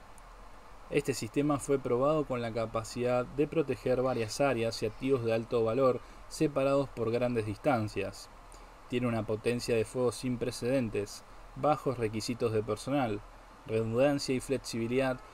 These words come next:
son características típicas de este sistema, habilitadas por los componentes relativamente pequeños y ágiles que componen el mismo.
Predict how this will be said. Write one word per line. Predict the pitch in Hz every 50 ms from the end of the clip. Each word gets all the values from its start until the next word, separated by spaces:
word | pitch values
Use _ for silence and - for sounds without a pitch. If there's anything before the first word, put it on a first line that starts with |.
| - -
son | - - - 151 151 151
características | 139 135 127 127 117 - 120 127 131 - - 123 123 123 113 -
típicas | - 143 139 139 143 131 135 127 117
de | 120
este | 113 - - 110
sistema, | - 113 104 - - 135 127 120 117 113 110 - - - - - - - -
habilitadas | 143 143 147 147 135 135 139 139 135 139 147 123
por | - - 127 120
los | 117 110
componentes | - 120 110 107 117 113 120 120 120 117 123 120 113
relativamente | 120 117 113 110 107 - 123 123 117 120 120 120 113 123 117
pequeños | 113 120 110 107 120 120 123 123 123 110 - -
y | 123 127
ágiles | 139 135 - - 123 113 113 - - - - - - - - -
que | 160 147
componen | - 143 131 123 123 120 120 117 110 107
el | 107
mismo. | 107 107 110 104 98 98 98 98 104